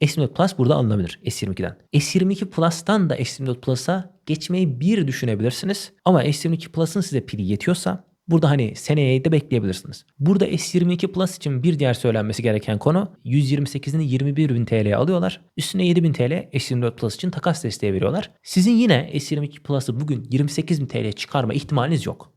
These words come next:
Bu sebepten ötürü ben alırım, S yirmi dört Plus'ı sonuna kadar kullanırım diyorsanız, seneyi bekleyemem diyorsanız S yirmi iki Plus'ı vermek mantıklı. Keza S yirmi bir Plus'a on yedi bin T L veriyorlar.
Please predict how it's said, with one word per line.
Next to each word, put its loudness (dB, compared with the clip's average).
Bu 0
sebepten 2
ötürü -4
ben 4
alırım, 2
S -2
yirmi 0
dört -2
Plus'ı 0
sonuna -2
kadar 0
kullanırım 2
diyorsanız, 0
seneyi 2
bekleyemem 0
diyorsanız -4
S -4
yirmi -2
iki -8
Plus'ı -2
vermek 2
mantıklı. -4
Keza 4
S -4
yirmi 2
bir -8
Plus'a -2
on -2
yedi 0
bin 0
T 2
L 4
veriyorlar. 2